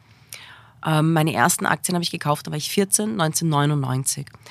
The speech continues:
Das war sehr früh. Also ich hatte nicht mein eigenes Depot. Das Depot war im Namen ent-, entweder meiner Mutter oder meines Vaters, das weiß ich gar nicht mehr, aber ich habe die gebeten, für mich ein Depot zu eröffnen. Und ich habe dann noch über Telefon gehandelt und das waren einfach super heiße Tech-Aktien damals. Es gab damals einen riesigen Boom.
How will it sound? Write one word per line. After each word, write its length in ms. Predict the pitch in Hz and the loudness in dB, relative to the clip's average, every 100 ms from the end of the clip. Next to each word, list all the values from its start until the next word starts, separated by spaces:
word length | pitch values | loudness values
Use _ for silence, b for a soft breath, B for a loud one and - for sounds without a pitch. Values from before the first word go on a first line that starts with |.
| B B B B B B B - | B B B B B B B 2
Das 140 | 180 | 4
war 60 | 220 | 6
sehr 160 | 202 196 | 6 6
früh. 220 | 233 240 | 6 8
Also 220 | 185 196 | 8 4
ich 180 | 190 185 | 0 2
hatte 200 | 208 247 | 2 2
nicht 160 | 240 | -2
mein 80 | 208 | 0
eigenes 340 | - 175 220 208 | 2 2 0 0
Depot. 320 | 202 196 208 | -2 0 0
Das 80 | 185 | -2
Depot 260 | 190 196 | -2 -2
war 100 | 185 | 0
im 120 | 175 175 | 2 0
Namen 420 | 147 165 180 180 - | 0 0 0 -2 -4
ent-, 240 | 156 202 - - - - - - | -2 0 -2 -18 -20 -20 -20 -4
entweder 300 | - 185 190 | 0 4 4
meiner 160 | 175 160 | 4 4
Mutter 240 | 180 208 | 2 2
oder 80 | 180 | 0
meines 200 | 165 147 | -2 -2
Vaters, 340 | - - - | 0 0 -2
das 80 | 156 | -2
weiß 200 | 156 160 | 2 2
ich 60 | 190 | 0
gar 100 | 165 | -4
nicht 160 | 165 | -4
mehr, 60 | 180 | -4
aber 80 | 175 | -4
ich 80 | 175 | -4
habe 80 | |
die 80 | - | -6
gebeten, 400 | 175 165 147 - | -6 -4 -4 -4
für 100 | 175 | -4
mich 140 | 175 170 | -2 -4
ein 100 | 165 | -6
Depot 380 | 170 202 233 | -4 -2 -2
zu 80 | - | -2
eröffnen. 460 | - 131 - 190 294 B B B B B B - | -2 -2 -2 -2 -2 B B B B B B 0
Und 80 | |
ich 100 | 175 | 2
habe 120 | 175 - | 4 4
dann 80 | 190 | 4
noch 140 | 180 | 4
über 120 | 180 | -2
Telefon 440 | - 165 160 151 165 | -2 -4 -2 -2 0
gehandelt 420 | 151 143 165 185 | 2 2 2 -2
und 100 | 156 | -4
das 180 | 151 - | -4 -4
waren 140 | 151 | -4
einfach 360 | - 143 147 - | -4 -4 -4 0
super 400 | - 185 165 - | 0 0 -2 0
heiße 260 | 156 - | -2 -2
Tech-Aktien 640 | - 160 - 165 - - 165 | -2 -4 0 0 0 -4 -2
damals. 320 | 147 156 160 | 0 0 -2
Es 80 | - | -4
gab 180 | - | -4
damals 280 | - 143 151 | -2 -2 0
einen 180 | 156 151 | 0 0
riesigen 480 | 147 190 214 170 156 | 2 2 0 -2 -2
Boom. 320 | 147 170 262 | 0 2 0